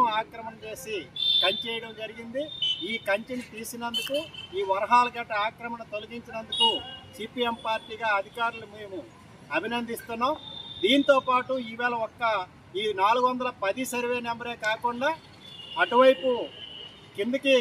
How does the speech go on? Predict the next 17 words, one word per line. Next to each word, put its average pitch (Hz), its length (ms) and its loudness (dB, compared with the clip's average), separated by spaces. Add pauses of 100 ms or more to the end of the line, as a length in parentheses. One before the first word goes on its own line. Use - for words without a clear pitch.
(140)
గడ్డ 226 160 0
ఆక్రమణకు 240 640 2
గురయ్యింది. 240 480 -4 (380)
అలాగే 254 220 8
ఇక్కడి 254 360 0
నుంచి 269 240 0
ఆ 262 100 6
పైకి 240 560 -2 (400)
ఇప్పుడు 233 280 -2 (600)
ఏదైతే 247 320 -2 (120)
బిల్డింగ్స్ 233 420 -6
ఇవన్నీ 233 380 -2
కూడా 240 220 2
మార్కింగ్ 233 540 0
చేశారో 214 480 2 (300)
మొత్తం - 480 4
వరహాలగడ్డని 240 880 4